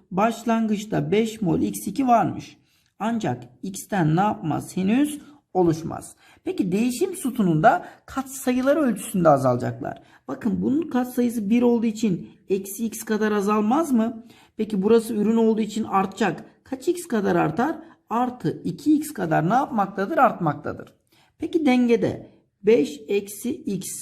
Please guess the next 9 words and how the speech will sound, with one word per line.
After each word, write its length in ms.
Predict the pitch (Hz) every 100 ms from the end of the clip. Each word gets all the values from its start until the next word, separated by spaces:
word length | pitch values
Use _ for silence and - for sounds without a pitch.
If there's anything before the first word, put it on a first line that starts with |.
| - _ _ _ _ _ _ _ _ _ _ _ _ _
artı 760 | 190 202 196 - 226 226 - - _ _ _ _ _
iki 400 | 185 180 - 254
X 300 | 208 - -
şeklinde 800 | 185 160 - 160 175 247 277 - -
maddelerimiz 680 | 208 196 196 185 175 156 139
bulunmaktadır. 800 | 127 127 120 120 143 185 262 - - - - _
Bakın 340 | - - 190
diyor 200 | 277 415
ki 280 | - - -